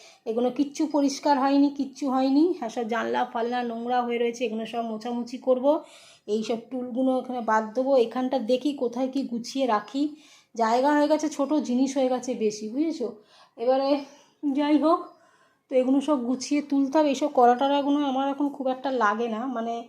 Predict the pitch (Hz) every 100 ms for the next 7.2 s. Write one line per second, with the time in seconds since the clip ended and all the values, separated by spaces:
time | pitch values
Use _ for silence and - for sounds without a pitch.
0 | - _ _ - 233 262 285 294 302 294
1 | 277 285 277 262 277 277 302 294 302 302
2 | 302 285 285 277 262 233 247 285 254 247
3 | 254 226 233 233 262 262 262 226 220 214
4 | - 233 202 202 294 226 - _ - _
5 | - 247 247 240 247 247 247 247 240 -
6 | 254 262 262 262 254 254 254 262 247 226
7 | 226 226